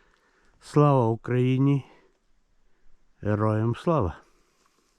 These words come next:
Продовжуємо наші походи по білі грибочки.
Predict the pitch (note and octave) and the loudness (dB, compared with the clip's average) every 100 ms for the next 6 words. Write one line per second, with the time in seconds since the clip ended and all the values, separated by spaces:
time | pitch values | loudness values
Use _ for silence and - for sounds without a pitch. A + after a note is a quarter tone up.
0 | _ _ _ - - _ _ _ _ - | _ _ _ -20 -20 _ _ _ _ -20
1 | - _ _ _ _ _ _ _ - - | -20 _ _ _ _ _ _ _ -20 -20
2 | - _ _ _ _ _ _ _ _ _ | -20 _ _ _ _ _ _ _ _ _
3 | _ _ _ _ _ _ E3+ E3+ E3 G3 | _ _ _ _ _ _ 4 4 4 4
4 | F3 E3+ E3 E3+ D#3 - D#3 D#3 - F#3 | 4 4 4 2 0 -2 -4 -4 -2 0
5 | G3 F#3 F3+ - - - D3+ C#3+ D3+ C#3 | 2 2 0 -4 -20 -8 -4 2 4 4
6 | C3 B2+ B2 C3+ C3 - F#3 | 4 2 0 -2 -2 -6 -6